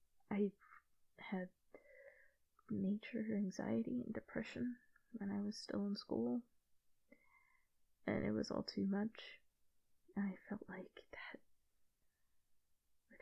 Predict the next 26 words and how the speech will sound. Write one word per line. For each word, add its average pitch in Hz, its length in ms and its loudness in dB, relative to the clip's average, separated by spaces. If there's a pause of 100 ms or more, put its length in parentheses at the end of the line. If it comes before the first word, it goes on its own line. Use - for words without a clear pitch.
everything 202 360 2
I 190 80 2
was 190 140 0
going 190 380 0
on 202 360 -2 (520)
in 208 120 0
my 220 140 0
personal 208 440 -2
life 208 280 0
and 190 140 0
school 208 320 -2
life, 208 240 2 (2250)
me 208 220 0
being 226 280 -2
out - 100 -2
of 233 60 -2
the 226 60 -8
picture - 500 -6 (520)
would 240 100 -4 (1000)
be 220 180 4
okay. 220 440 0 (2000)
But 202 100 4
I - 20 8
was 185 180 0
wrong, 185 320 0 (1200)
and - 160 -4